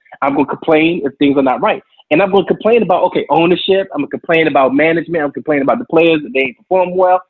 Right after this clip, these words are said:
A fan. That's me being a fan. But now as a player and as an owner,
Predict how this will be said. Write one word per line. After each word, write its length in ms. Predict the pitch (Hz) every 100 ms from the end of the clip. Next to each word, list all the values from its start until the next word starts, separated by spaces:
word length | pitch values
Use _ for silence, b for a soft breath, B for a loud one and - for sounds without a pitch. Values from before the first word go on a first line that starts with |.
| _ _ _ _ -
A 80 | 143
fan. 380 | - 190 139 71 - _ _ _ _ _ -
That's 220 | 143 147
me 120 | 151
being 200 | 139 143
a 80 | 135
fan. 180 | 175 147
But 100 | 131 131
now 200 | 147 135
as 120 | 127
a 80 | 123 - -
player 520 | 156 226 156 131 170 143
and 100 | 135
as 80 | 135
an 140 | 135 123
owner, 380 | 180 185 131